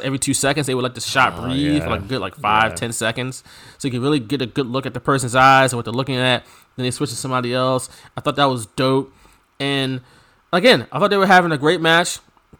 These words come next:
Speaker 1: They're both over. They're both of them at the, they're, they're in, in their prime, the top of their games.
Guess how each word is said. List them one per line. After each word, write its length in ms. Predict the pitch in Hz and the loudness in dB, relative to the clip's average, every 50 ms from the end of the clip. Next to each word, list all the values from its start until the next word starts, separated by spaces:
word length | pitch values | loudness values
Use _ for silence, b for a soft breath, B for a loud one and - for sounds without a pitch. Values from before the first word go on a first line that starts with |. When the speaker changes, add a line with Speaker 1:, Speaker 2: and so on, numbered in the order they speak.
| _ _ - | _ _ -6
Speaker 1:
They're 140 | 127 131 | -6 -6
both 280 | 127 - 147 156 165 156 | -2 2 2 2 2 2
over. 500 | - 143 151 160 151 147 160 165 175 175 - _ _ _ _ _ - - | 2 2 2 2 2 2 0 0 0 -2 -6 _ _ _ _ _ -16 -14
They're 80 | 120 104 | -12 -6
both 240 | - 139 156 156 | -2 -2 -2 -2
of 100 | 151 143 | -2 -4
them 140 | 139 139 135 - - | -6 -8 -8 -8 -8
at 140 | 123 104 - | -10 -10 -12
the, 80 | 101 - _ _ - | -16 -20 _ _ -8
they're, 180 | 127 113 104 - _ _ - | -8 -8 -8 -10 _ _ -12
they're 120 | 113 107 101 | -12 -10 -10
in, 220 | - 113 123 120 | -10 -10 -8 -6
in 160 | 120 127 123 | -6 -6 -6
their 100 | 117 113 | -6 -8
prime, 440 | - - - 156 165 170 170 170 160 139 | -4 0 4 6 8 8 8 6 6 2
the 80 | 123 | 0
top 240 | - - 160 156 151 | 2 4 4 4 4
of 80 | 151 139 | 4 -2
their 80 | 143 127 | -2 -2
games. 560 | 127 139 147 156 165 175 180 190 180 - | 0 0 0 2 0 0 -2 -4 -8 -10